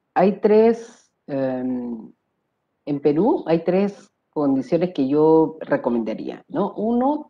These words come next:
transparencia, y como ya mencionó José también, tiene que haber muchas empresas que oferten el servicio, que haya efectiva competencia entre los proveedores de mantenimiento.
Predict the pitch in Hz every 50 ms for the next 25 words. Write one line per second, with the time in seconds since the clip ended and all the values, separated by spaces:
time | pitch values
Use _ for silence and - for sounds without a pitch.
0 | _ - 151 143 139 131 123 - - _ - 135 131 147 156 170 180 185 180 180
1 | - - 196 196 190 190 202 196 - - - - - _ _ _ - 143 139 -
2 | 135 123 120 123 127 135 143 147 156 156 160 160 165 165 156 143 151 - 139 131
3 | 139 143 143 - 160 156 - - 170 160 160 156 160 151 151 156 156 165 165 165
4 | 170 180 208 - - - - _ _ _ _ _ _ _ _ _ _ _ - 190
5 | 196 220 226 220 - 175 156 160 175 185 185 160 185 202 220 233 233 - 247 247
6 | - 170 143 139 - 160 170 175 - 214 208 - - - 143 131 - - 170 156
7 | 151 156 - 170 160 156 139 123 - - 120 113 117 113 104 - - 104 - -
8 | - 170 170 175 190 196 190 - - 151 151 - - 151 - _ _ - 214 233
9 | 254 254 240 208 180 175 175 - 147 131 127 127 - 131 123 - - 175 185 190
10 | 190 190 185 180 180 - - 190 190 196 202 - - - 156 165 160 165 165 160
11 | 151 143 139 - - 131 127 127 127 127 131 147 156 160 165 165 170 170 156 139
12 | 127 127 123 123 117 123 117 113 113 113 113 107 92 - - _